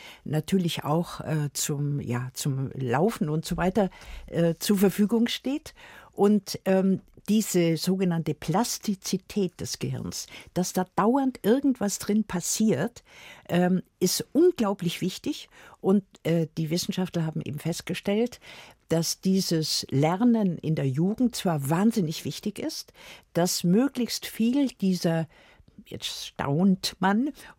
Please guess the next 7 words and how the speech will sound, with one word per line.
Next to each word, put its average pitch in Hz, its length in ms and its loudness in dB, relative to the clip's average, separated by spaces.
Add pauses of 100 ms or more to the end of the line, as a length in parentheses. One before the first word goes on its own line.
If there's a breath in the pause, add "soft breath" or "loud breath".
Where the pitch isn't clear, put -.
hundert 240 540 2
Milliarden 160 1000 0 (360)
Hirnzellen 226 880 0 (540 loud breath)
möglichst 208 640 2
mit 175 160 -2
vielen 220 340 2
Programm-, 147 720 -4